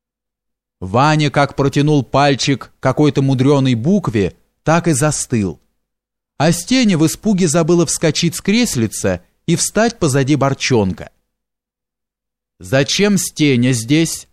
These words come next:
спросила Наталья Фёдоровна, которой взгляд как нарочно упал на смущённую и как пион покрасневшую девочку. «Она,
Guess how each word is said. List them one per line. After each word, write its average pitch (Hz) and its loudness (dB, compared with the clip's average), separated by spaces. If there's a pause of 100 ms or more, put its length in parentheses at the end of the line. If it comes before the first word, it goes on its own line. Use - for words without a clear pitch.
(240)
спросила 143 0
Наталья 135 2
Фёдоровна, 180 0 (360)
которой 160 2
взгляд 143 0
как 147 -2
нарочно 156 0 (180)
упал 160 0
на 160 0
смущённую 156 0 (260)
и 165 0
как 170 -2
пион 185 4
покрасневшую 139 0
девочку. 98 -2 (760)
«Она, 151 2